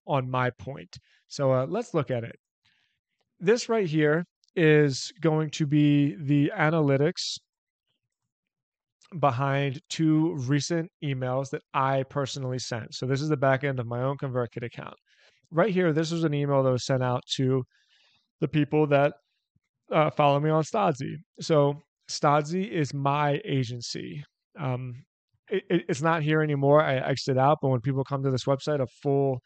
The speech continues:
screen pop-up shows up, and, and the C T A is basically the same as this, except it just says I'll send them a weekly email on how they can better market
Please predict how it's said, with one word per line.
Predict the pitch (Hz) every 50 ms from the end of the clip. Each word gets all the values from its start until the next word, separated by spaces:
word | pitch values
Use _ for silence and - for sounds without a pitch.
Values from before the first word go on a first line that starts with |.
| _ _ _
screen | - - - - 156 147 135 127
pop-up | 113 123 139 135 135 - 170 165 170 170 -
shows | - - 175 175 170 156 160
up, | 165 175 185 -
and, | 156 139 131 127 123 113 - _ _ _ _ _ _ _ _ 165
and | 147 135
the | 131
C | - - 160
T | 143 - 160 156
A | 151
is | 151 151 147 131 117
basically | - 180 175 - - 165 151
the | 135 139
same | - - 147 139 135 131
as | 127 113 117
this, | 135 139 151 - - -
except | 151 135 - - 139 131 - -
it | 135 120 -
just | - 127 -
says | - 135 131 120
I'll | 131 127
send | - - 143 139 135 139
them | 131 127
a | 123
weekly | 117 117 139 131 - 139 139 127 135 135 147
email | 143 143 143 143 143 143 147 151 - _ _ _ _ _ _ _ _ -
on | 151 135 135 131 127 -
how | 131 120 143 143 139 139 139 139
they | 127 139 135 131
can | - - 147 131 123
better | 120 131 127 131 127
market | 123 123 127 127 123 110 - 135 123 120 120